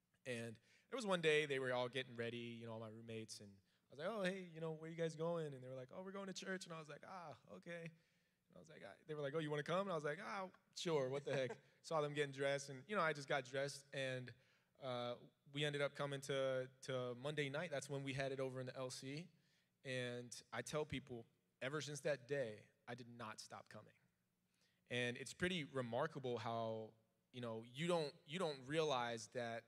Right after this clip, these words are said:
Speaker 1: the importance of that day until it's like hindsight, you know, until it's three, four, five years down the road, and you look back and you're like, "Wow, I, I came every time after that." And so I just dedicated myself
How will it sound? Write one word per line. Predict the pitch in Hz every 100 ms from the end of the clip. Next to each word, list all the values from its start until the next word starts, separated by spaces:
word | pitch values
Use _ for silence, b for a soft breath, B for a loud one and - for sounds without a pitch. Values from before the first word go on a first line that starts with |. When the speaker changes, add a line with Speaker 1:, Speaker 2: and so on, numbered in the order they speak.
| 131
Speaker 1:
the | 143 147
importance | 120 151 170 139 131
of | 123
that | 127 117 110
day | 131 135 120 107
until | 117 - 123 117 117
it's | 117 -
like | 95
hindsight, | 107 143 175 110 98 _ -
you | 123
know, | 123
until | 131 127 123
it's | 110 - b -
three, | 135
four, | 131 139 131
five | 135 131 139
years | 135 123
down | 127
the | 117
road, | 117 165 147
and | 123
you | 127
look | 135 135
back | 147
and | 139
you're | 131
like, | 123 113 - b b b -
"Wow, | 156 143
I, | 110 - _ _ _ _ -
I | 117
came | - 175 143 - 127
every | 151 147 143 120 -
time | 147 151 123 123
after | 127 127 117
that." | 120 - _ _ b b b b -
And | 139
so | 139 147 143 131 -
I | 147
just | 165 214 127
dedicated | 117 135 156 135 123 117
myself | 113 113 - 120 110